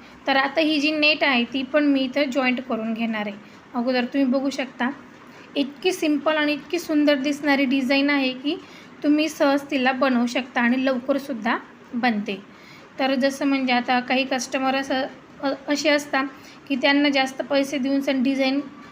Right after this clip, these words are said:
करता येत नाही किंवा त्यांचं तितकं हे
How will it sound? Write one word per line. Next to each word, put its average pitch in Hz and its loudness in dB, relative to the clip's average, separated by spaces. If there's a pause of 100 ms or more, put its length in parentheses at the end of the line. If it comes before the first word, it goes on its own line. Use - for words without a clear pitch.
(540)
करता 269 0
येत 254 2
नाही 247 0
किंवा 262 -2
त्यांचं 262 -2
तितकं 285 -4
हे 269 0